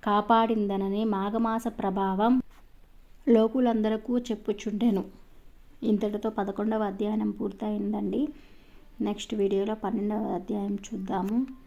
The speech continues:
మన ఛానల్ని లైక్ చేసి సబ్స్క్రైబ్ చేసుకోండి. Thanks for watching.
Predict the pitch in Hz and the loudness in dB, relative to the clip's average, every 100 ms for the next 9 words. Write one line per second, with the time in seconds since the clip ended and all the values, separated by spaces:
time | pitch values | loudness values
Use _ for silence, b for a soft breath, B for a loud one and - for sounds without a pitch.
0 | b b b b b - - - - - | b b b b b -20 -20 -20 -20 -20
1 | - - - 226 214 208 208 220 214 202 | -20 -16 -4 -2 2 2 2 2 2 0
2 | 196 226 226 220 208 - 226 220 - 220 | 0 0 0 -2 -6 -8 -6 -6 -4 -6
3 | - 208 208 220 294 294 B B B - | -6 -4 0 0 -2 -4 B B B -14
4 | - 208 202 202 208 208 196 202 240 285 | -4 -2 -2 -2 -2 -2 -2 -2 0 0